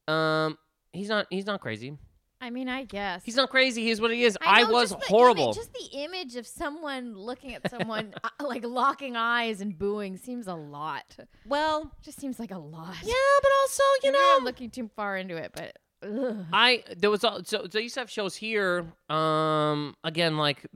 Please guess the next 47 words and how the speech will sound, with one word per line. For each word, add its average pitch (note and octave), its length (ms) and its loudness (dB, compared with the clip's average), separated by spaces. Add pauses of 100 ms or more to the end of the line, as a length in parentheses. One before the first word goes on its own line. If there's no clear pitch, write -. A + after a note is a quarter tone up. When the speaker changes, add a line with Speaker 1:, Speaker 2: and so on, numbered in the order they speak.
Speaker 1:
th-, B2+ 160 -18
basically D#3+ 320 -2
all C3+ 160 2
black C3 200 0
shows C3 280 -6
here, C3 340 -4 (300)
where C#3+ 280 4
they D3 120 2
would D3 160 -4
do, D3 440 2 (240)
so D3 280 -4
this E3+ 220 -6
was C#3+ 280 -8
a B2+ 400 2 (540)
place F3 180 -2
called C#3+ 180 -2
Brooklyn D3+ 340 -2
Exposure D3 720 -2 (600)
in A#3 60 -10
Speaker 2:
Mm-hmm. C3+ 180 -2
Speaker 1:
Brooklyn, C3 340 0
obviously. C#3+ 480 -6 (440)
And D3 360 4
the C#3+ 140 4
host G#3 340 8
would E3+ 120 2
go, C#3+ 440 6
"All F#3+ 60 8
right, F#3+ 200 8
guys," D3+ 480 4
room's G3+ 320 0
packed, - 480 0
too. C3+ 180 2
It's - 140 -6
like, D3 240 2 (300)
and G#3 260 2
it's G#3+ 140 -2
a - 20 -4
small A#3 300 2
place, G3 240 0
so - 60 -8
it's D#3+ 80 -6
like F3 120 -2
eighty D#3 260 0
or D3 60 0
ninety C#3 240 -2
people. A2 320 -6